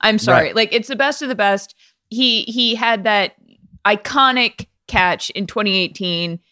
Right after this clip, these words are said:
Speaker 1: He, like, there's history here. I don't see how, like, he had the best suit. I mean, come on. Like,
Speaker 2: <laughs>
Speaker 1: I don't
Speaker 2: That
Speaker 1: think
Speaker 2: factors
Speaker 1: that
Speaker 2: in. Yeah.
Speaker 1: I hate when people say, "Oh, oh," it makes me so angry when people say, like, "Oh, well,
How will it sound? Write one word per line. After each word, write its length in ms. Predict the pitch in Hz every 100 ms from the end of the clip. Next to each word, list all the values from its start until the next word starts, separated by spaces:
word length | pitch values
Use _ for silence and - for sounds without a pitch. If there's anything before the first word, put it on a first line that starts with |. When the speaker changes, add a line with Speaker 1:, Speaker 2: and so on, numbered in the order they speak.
| _
Speaker 1:
He, 580 | - 240 214 190 64 73
like, 280 | 220 214 208
there's 200 | 220 214
history 440 | - 320 - 285 254
here. 340 | 247 233 220
I 100 | 233
don't 180 | 262 277
see 180 | - 247
how, 360 | 220 226 226 220 _ _ -
like, 100 | 240
he 140 | 330
had 160 | 392 392
the 80 |
best 360 | 190 240 220 -
suit. 360 | 339 359 359 - _ _
I 80 | 262
mean, 320 | 262 269 254
come 220 | 240 - -
on. 180 | - -
Like, 180 | 254 - - -
Speaker 2:
<laughs> 140 | 196
Speaker 1:
I 120 | 262
don't 140 | 285 311
Speaker 2:
That 120 | 135
Speaker 1:
think 20 | 165
Speaker 2:
factors 300 | 165 - -
Speaker 1:
that 160 | 170 190
Speaker 2:
in. 140 | 131 87 -
Yeah. 160 | 156
Speaker 1:
I 120 | 294 285
hate 380 | 247 339 339 330
when 180 | 302 262
people 360 | 277 - 254
say, 300 | 240 - 247 -
"Oh, 240 | 277 - - _ -
oh," 300 | 285 294 262
it 40 |
makes 180 | 220 233
me 100 | 269
so 220 | 247 254
angry 260 | - 220 233
when 80 | 214
people 240 | 226 220
say, 160 | 214 208
like, 100 | 190
"Oh, 120 | 214
well, 360 | 185 185 170 -